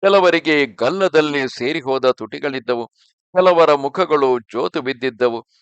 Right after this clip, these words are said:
ಕೆಲವರಿಗೆ ದೀರ್ಘವಾದ ಮಂಡಿಗಳಿದ್ದವು. ಕೆಲವರಿಗೆ ಸೊಂಟದ ಮೇಲುಭಾಗವು ಗಿಡ್ಡಾಗಿಯೂ ಕೆಳಭಾಗವು ಉದ್ದವಾಗಿಯೂ ಇತ್ತು.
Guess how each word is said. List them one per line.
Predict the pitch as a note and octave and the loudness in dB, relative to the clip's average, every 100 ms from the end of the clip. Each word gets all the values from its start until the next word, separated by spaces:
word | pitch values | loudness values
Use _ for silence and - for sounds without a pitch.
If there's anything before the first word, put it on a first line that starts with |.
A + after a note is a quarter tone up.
| _ - | _ 0
ಕೆಲವರಿಗೆ | G3 G3+ F#3+ F3 D#3+ D#3 B2 | 4 4 4 2 2 0 0
ದೀರ್ಘವಾದ | A#2 E3+ - C3 E3 D3+ C#3 | -2 -2 -2 0 0 2 2
ಮಂಡಿಗಳಿದ್ದವು. | C3 A2+ C#3 D#3 C3+ C3 A2+ A#2+ A2+ _ _ _ _ - | 2 -2 -6 -4 -4 -4 -4 -4 -4 _ _ _ _ -2
ಕೆಲವರಿಗೆ | G3 G#3 G3 F#3+ F3 E3 | 2 4 4 2 2 0
ಸೊಂಟದ | C#3 D#3 F#3 F#3+ E3+ | 2 -2 -2 0 4
ಮೇಲುಭಾಗವು | D#3 B2+ D#3+ F3+ C3+ C#3+ C3+ B2+ B2+ | 2 0 -4 -2 2 0 0 -2 -4
ಗಿಡ್ಡಾಗಿಯೂ | A#2 C3 E3 - D#3 C#3+ C#3 C3+ A#2+ | -6 -8 -6 2 2 2 -2 -4 -4
ಕೆಳಭಾಗವು | - C#3 E3 D#3 C#3 C3 A#2+ A#2+ | 0 0 2 2 2 0 -2 -4
ಉದ್ದವಾಗಿಯೂ | G#2+ A#2+ - F3 C#3 C3 B2+ B2+ B2 | -6 -10 -6 0 2 0 -2 -4 -2
ಇತ್ತು. | B2 A#2+ B2 | -4 -6 -12